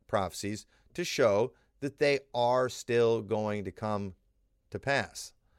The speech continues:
But understand that doesn't mean, one, it doesn't mean all of them are going to come to pass. Some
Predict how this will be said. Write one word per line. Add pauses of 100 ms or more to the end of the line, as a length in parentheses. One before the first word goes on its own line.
(320)
But
understand
that
doesn't
mean,
one,
it
doesn't
mean (240)
all
of
them (920)
are
going
to
come
to
pass. (400)
Some